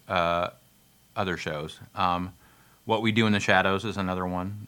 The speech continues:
I decided to jump in on that. I, uh, just kept hearing about how good. I had watched the movie, and I reviewed the movie for two thousand Movies, uh, early on. I think it might have been the first one I did, the Taika Waititi movie, uh,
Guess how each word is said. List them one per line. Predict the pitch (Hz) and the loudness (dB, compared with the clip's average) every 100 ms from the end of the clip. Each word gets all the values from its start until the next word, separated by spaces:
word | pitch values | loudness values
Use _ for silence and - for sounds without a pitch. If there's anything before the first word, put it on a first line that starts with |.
| - | -10
I | 92 82 | -6 -6
decided | 82 - 87 82 | -6 -4 -4 -4
to | 80 | -6
jump | 87 85 | -6 -6
in | 87 | -4
on | 82 85 | -4 -2
that. | 90 90 87 | -2 -4 -4
I, | 85 82 85 | -4 -4 -6
uh, | 87 82 73 - | -6 -8 -8 -10
just | 87 - - | -14 -16 -18
kept | - 107 - | -8 -8 -2
hearing | 95 92 | -2 -2
about | 82 80 76 | -2 -4 -2
how | 87 | -6
good. | 80 85 | -4 4
I | 92 | 6
had | 104 110 | 4 4
watched | 143 165 - | 2 2 -2
the | 107 | -2
movie, | 98 127 87 87 - - | 0 0 -2 -6 -14 0
and | 98 92 | 2 4
I | 90 | 2
reviewed | 90 95 160 208 | 0 -2 -2 -2
the | |
movie | 95 90 90 | -2 -2 -4
for | 98 90 85 - - | -4 -2 -4 -8 -8
two | 101 | -4
thousand | 85 85 87 | -2 -2 -4
Movies, | 82 82 87 - - | -6 -6 -10 -12 -10
uh, | 85 82 82 - - - - - | -6 -6 -6 -14 -20 -20 -14 0
early | 147 131 90 | 0 2 4
on. | 123 101 82 | 4 4 2
I | |
think | - 131 | 0 0
it | 139 | 2
might | 90 | 0
have | |
been | 90 | 0
the | 82 | -4
first | - 104 - | -2 -2 -2
one | 101 | -4
I | 80 | -4
did, | 78 104 95 - - - - - _ | 0 0 0 -6 -20 -20 -20 -20 _
the | 101 | -2
Taika | 95 92 | 0 0
Waititi | 101 87 - 101 98 82 | -4 -6 -6 -6 -6 -6
movie, | 82 80 80 87 - | -8 -8 -10 -12 -10
uh, | 92 82 85 | -6 -4 -6